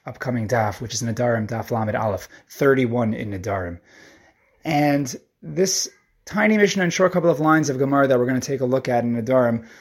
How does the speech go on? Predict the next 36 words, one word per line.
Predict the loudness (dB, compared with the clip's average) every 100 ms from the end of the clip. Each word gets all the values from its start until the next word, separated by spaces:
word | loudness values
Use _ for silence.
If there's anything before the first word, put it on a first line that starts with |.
| -20 -14 0
will | 2 2
answer | 0 -2 0 2 2
the | 0
question | 2 2 2 -2 -6 -6 -6
of | -8 -8
who | -18 -2 2 4 2
is | -2
the | -6 -8
true | -10 -2 2 4 2 -2 -10 _ -12
Zera | -2 2 4 2 0
Avraham, | -4 -4 -6 -6
the | -8
true | -8 0 0 0
progeny | -4 -2 0 0 -2 -4 -6
of | -8 -8
Avraham. | -8 -8 -10 -12 -14 _ _ _ -20 -14 -10
A | -4
question | 4 4 2 -2 -2
that | 2 0
at | 0
the | -4
beginning | -2 0 0
of |
the | 0
Parsha, | 2 2 4 2
and | 0
Parsha's | 0 -2 -4
told | -4 0
us | 0 -2
it's | -6
not | -2 0 0
so | 0 0 0
obvious | 0 2 0 0
who | 0
it | 2
is, | 4 4 4